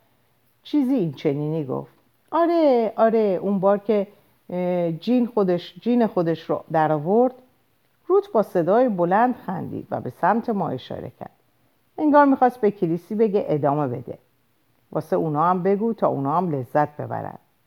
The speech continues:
هیچ یک از اینها رو به روی خودم نیاوردم، اما وقتی کریسی و رودنی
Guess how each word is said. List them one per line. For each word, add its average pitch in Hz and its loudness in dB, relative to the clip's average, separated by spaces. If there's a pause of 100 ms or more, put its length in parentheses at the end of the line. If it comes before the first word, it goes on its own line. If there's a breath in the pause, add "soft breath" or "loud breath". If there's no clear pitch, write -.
(680)
هیچ 427 4
یک 370 4
از 254 6
اینها 233 2
رو 254 2
به 214 2
روی 220 2
خودم 220 2
نیاوردم، 139 -2
اما 170 -2
وقتی 175 -2
کریسی 147 -6
و 156 2
رودنی 147 -4